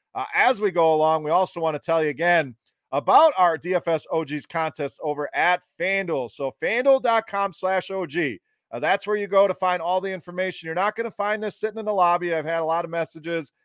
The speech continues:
"How do I find this thing?" fanduel dot com slash O G. Everything you need right there. Uh, you enter your lineup right there. Just say seven dollar buy-in here, and it's a single entry tournament. There's only five hundred spots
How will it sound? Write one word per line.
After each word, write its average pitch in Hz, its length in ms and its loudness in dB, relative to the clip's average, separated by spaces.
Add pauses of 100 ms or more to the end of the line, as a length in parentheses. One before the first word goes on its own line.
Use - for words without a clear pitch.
(200)
"How 135 100 -2
do 185 80 2
I 180 100 4
find 175 320 2
this 165 180 -4
thing?" 170 280 -4 (400)
fanduel 165 360 -8
dot 202 260 2
com 196 400 2
slash 190 580 2
O 196 200 2
G. 170 340 -2
Everything 220 400 -4
you 226 80 -8
need 220 320 -4
right 180 300 0
there. 156 300 0 (140)
Uh, 120 60 -10
you 127 240 -12
enter 190 200 -2
your 202 140 0
lineup 196 380 2
right 190 220 0
there. 196 240 -2
Just 135 200 -14
say 135 120 -8
seven 226 400 -2
dollar 196 320 2
buy-in 147 380 -2
here, 131 300 -6 (300)
and 143 120 -6
it's 147 120 -12
a 156 60 -10
single 269 380 -2
entry 202 280 -4
tournament. 190 360 -4
There's 139 140 -10
only 285 220 -4
five 220 280 2
hundred 202 240 -4
spots 175 480 4